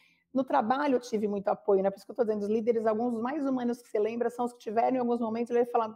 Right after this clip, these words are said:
"Pera, respira, vamos, né, vai." Então, e, assim, foi, hoje,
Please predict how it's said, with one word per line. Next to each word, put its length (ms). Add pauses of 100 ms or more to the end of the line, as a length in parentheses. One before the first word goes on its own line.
(120)
"Pera, 380 (220)
respira, 560
vamos, 500
né, 240
vai." 300 (720)
Então, 420
e, 120
assim, 320
foi, 480
hoje, 840